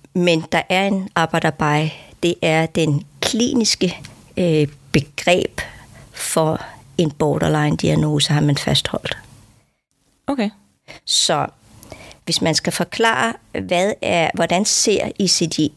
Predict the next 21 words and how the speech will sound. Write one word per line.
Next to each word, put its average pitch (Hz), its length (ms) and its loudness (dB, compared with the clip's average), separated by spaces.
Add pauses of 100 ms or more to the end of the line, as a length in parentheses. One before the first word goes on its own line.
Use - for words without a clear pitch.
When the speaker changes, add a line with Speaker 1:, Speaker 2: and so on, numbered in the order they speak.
(140)
Speaker 1:
elleve 262 360 2
på - 240 -2
det 170 160 0
her 165 200 2
med 156 140 0
personens - 460 0
forstyrrelse, - 760 0 (420)
så - 160 0
har 214 160 0
man 175 200 0
som - 300 2
anført - 640 0 (460)
fjernet 160 480 0 (100)
alle 147 300 0
undertyper. 202 720 0 (460)
Man 170 200 2
har 170 120 2
i 156 60 2
stedet 196 460 0 (140)
kaldt, - 520 -2
øh, 165 600 2